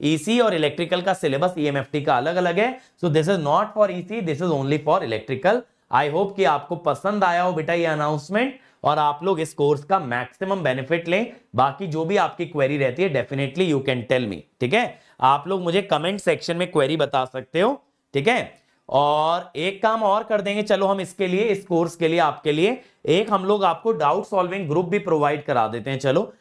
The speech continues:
तो डाउट सॉल्विंग ग्रुप के अंदर आप अपने जितने भी क्वेरी ईएमएफ़टी से रिलेटेड है, वो पूछ पाएंगे, ताकि आपको रिकॉर्डेड कोर्स फॉलो करने में दिक्कत ना हो। तो आपको डाउट सॉल्विंग ग्रुप प्रोवाइड करा दिया जाएगा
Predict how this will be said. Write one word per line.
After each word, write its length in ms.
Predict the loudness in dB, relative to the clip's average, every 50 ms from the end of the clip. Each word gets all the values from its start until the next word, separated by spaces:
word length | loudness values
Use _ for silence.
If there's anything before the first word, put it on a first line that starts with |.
| _ _ -4
तो 80 | -2 0
डाउट 360 | 2 2 2 2 2 0 -2
सॉल्विंग 420 | 0 0 0 0 -2 -4 -6 -4
ग्रुप 240 | -2 -2 -2 -2 0 -2
के 60 | 0
अंदर 260 | 0 0 0 0 0
आप 180 | 2 2 0 -2
अपने 240 | -4 -8 -4 -4 -4
जितने 320 | -2 -4 -4 -2 -2 0
भी 100 | 0 0
क्वेरी 380 | -2 0 0 0 2 0 -2 -2 0
ईएमएफ़टी 460 | 0 0 2 0 -2 -2 0 -2 0
से 140 | 2 2 0
रिलेटेड 420 | 0 2 0 0 0 0 0 0
है, 160 | 0 -2 -4 _ _ _ _ 0
वो 80 | 0 0
पूछ 320 | 0 2 0 2 0 0
पाएंगे, 380 | 0 0 0 0 -2 -4 -4 -2
ताकि 340 | 0 2 0 0 0 0 0
आपको 260 | 0 0 0 -2 -4
रिकॉर्डेड 540 | -4 -2 0 0 0 0 0 -2 -4 -4 -2
कोर्स 260 | -2 -2 -2 -2 0
फॉलो 260 | 0 0 2 0 -2
करने 260 | -2 -2 -2 -2 -2
में 140 | -4 -2 -2
दिक्कत 300 | -4 -4 -2 -2 -2 -2 0
ना 100 | -2 0
हो। 260 | 0 0 -2 -4 -10 _ _ _ _ -2
तो 60 | 2
आपको 460 | 4 4 4 2 0 -4 -2 -2 0 0
डाउट 380 | 2 2 2 2 2 0 -2
सॉल्विंग 440 | -4 -2 -2 -2 -2 -2 -4 -4 -2
ग्रुप 240 | 0 0 0 0 0
प्रोवाइड 420 | 2 2 4 4 2 0 -2 -4
करा 220 | -2 0 0 0 0
दिया 200 | 0 0 0 2
जाएगा 580 | 2 2 0 0 2 2 2 2 2 0 -4